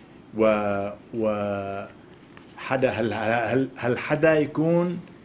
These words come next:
يعني، آه، كتير، كتير مهم يكون،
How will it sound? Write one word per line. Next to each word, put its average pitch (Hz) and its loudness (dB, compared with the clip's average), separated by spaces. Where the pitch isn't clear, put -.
يعني، 107 0
آه، 107 -8
كتير، 156 6
كتير 208 4
مهم 156 6
يكون، 117 4